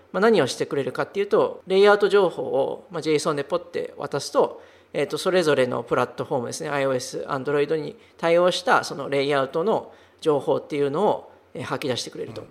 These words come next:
Speaker 1: それを、えー、ネイティブのユーアイスレッドに渡して、で、ユーアイスレッドそれを描画していると。っていうのが、まあ、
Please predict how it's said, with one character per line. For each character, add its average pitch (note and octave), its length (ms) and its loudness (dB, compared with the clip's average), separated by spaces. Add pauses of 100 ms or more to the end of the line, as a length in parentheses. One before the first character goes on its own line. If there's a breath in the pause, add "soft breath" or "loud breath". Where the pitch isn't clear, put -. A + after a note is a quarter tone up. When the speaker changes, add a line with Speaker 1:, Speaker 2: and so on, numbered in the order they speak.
Speaker 1:
そ - 160 -2
れ F#3 120 8
を、 F3+ 400 6 (100)
え C3+ 400 -2
ー、 - 20 -8
ネ D#3+ 140 8
イ D#3+ 60 2
テ F3 80 -2
ィ - 20 0
ブ G#3 60 2
の B3 100 6
ユ C#3+ 160 2
ー C3+ 40 4
ア C3 60 4
イ B2+ 60 0
ス - 140 -4
レ C#3 60 0
ッ C3 120 -8
ド D#3+ 80 -4
に G#3 240 -2
渡 C3+ 240 -6
し - 140 -6
て、 - 360 2 (300 soft breath)
で、 D#3 80 -2
ユ D3+ 160 4
ー D3+ 40 8
ア - 20 6
イ C#3+ 40 4
ス G#3 100 2
レ G#3+ 60 4
ッ G#3+ 60 -10
ド - 80 0
そ - 100 -4
れ C3+ 60 0
を B2+ 60 -2
描 C3+ 260 -2
画 - 160 -10
し - 80 -10
て - 80 -10
い - 60 -8
る D3+ 80 -14
と。 - 80 -14
っ - 20 -18 (180)
て G#3 100 -4
い A3 340 10
う G3+ 40 8
の G3 120 2
が、 G3 240 8
ま C#3+ 340 -2
あ、 - 100 -20